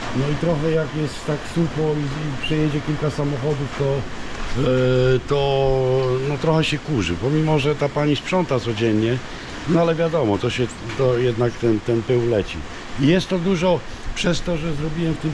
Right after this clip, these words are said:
płocie te liście, jest to dużo, e, dużo, dużo chroni przed tym, bo jak to wcześniej, jak to było otwarte całkowicie, e, to, to k-, strasznie się kurzyło, było ten kurz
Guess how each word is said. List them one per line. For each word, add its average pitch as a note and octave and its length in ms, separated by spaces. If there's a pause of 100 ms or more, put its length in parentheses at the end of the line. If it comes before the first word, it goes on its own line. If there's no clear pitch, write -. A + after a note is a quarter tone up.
(100)
płocie F3 280
te B2+ 100 (140)
liście, C#3 240
jest D3 320
to E3 80
dużo, D3+ 500 (480)
e, B2+ 240
dużo, E3 440 (120)
dużo E3+ 220
chroni C3 500
przed F2 260
tym, F2+ 140
bo A#2 260 (160)
jak C3 180
to C3 140
wcześniej, D#3 400
jak B2 100
to C3+ 120
było C3 220
otwarte D3+ 480
całkowicie, C3 760 (640)
e, B2+ 460
to, C#3+ 420 (260)
to D3 140
k-, C#3 200
strasznie D#3 500
się G2+ 140
kurzyło, F2+ 420
było G#2+ 320
ten C3 160
kurz C#3+ 240